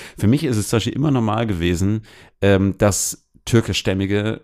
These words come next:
Menschen hier leben, weil ich auch bei mir in der Klasse, äh, zum Beispiel irgendwie Jakob, mein damaliger Freund, der ist in der dritten Klasse nach Bielefeld gezogen. Liebe Grüße übrigens nach Bielefeld.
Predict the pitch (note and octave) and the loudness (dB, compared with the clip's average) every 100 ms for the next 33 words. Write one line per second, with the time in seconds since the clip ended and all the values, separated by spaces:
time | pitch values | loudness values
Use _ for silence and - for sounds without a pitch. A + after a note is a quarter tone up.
0 | _ A2 C#3+ F#3+ - A2+ G2+ G#2+ F#2+ F2 | _ -2 0 0 -2 0 0 2 2 2
1 | F2 F#2 F2+ G2 E2 F2 G2+ F#2+ G2+ F#2+ | 0 0 0 -2 -2 -2 0 2 2 0
2 | F#2 - - A#2 F#2+ - - - _ G2+ | -2 -4 -2 0 0 -2 -12 -20 _ 2
3 | G2 F2+ G#2 F2+ G#2+ G#2 G2+ F#2+ G2 F2 | 2 2 0 0 -2 -2 -2 -2 -4 -2
4 | F#2+ A#2+ - - D#2+ - E2+ F2 F2 F2 | 2 2 0 -2 -2 -2 -2 -2 0 -2
5 | F2+ F2+ - E2+ E2 E2+ F2+ E2+ - G2 | -2 -4 -2 -4 -2 -2 -2 -4 -6 -8
6 | F#2+ F#2+ E2+ F#2 F#2+ D#2+ D#2+ - E2 - | -6 -4 -4 -2 -4 -4 -8 -8 -10 -6
7 | E2+ F2+ - F2+ A2+ G#2+ F#2+ F2 F2+ F2+ | -6 -6 -4 0 0 0 -4 -4 -6 -6
8 | - E2 - F#2 E2+ - F#2 A2+ | -4 -4 -2 -2 -2 -4 -4 -6